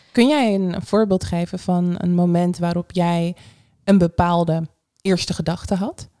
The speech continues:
Misschien wel een vooroordeel over iets of iemand?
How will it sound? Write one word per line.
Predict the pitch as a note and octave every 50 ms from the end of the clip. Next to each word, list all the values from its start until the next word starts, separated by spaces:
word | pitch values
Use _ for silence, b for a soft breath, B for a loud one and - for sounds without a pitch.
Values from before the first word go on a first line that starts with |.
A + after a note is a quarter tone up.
| _
Misschien | - - E3+ - - F3 E3+ E3+
wel | D#3+ D#3
een | E3 D#3+
vooroordeel | D#3 - E3 E3+ F3+ F#3+ - G3+ F#3+ F#3+ G#3 B3 E4 F#4+ _ _ _ _ _ _ _ _
over | - G3 F#3+ - - -
iets | - G#3 G#3 - -
of | F#3
iemand? | - - - G#3+ A3 B3+ D#4+ F#4 - -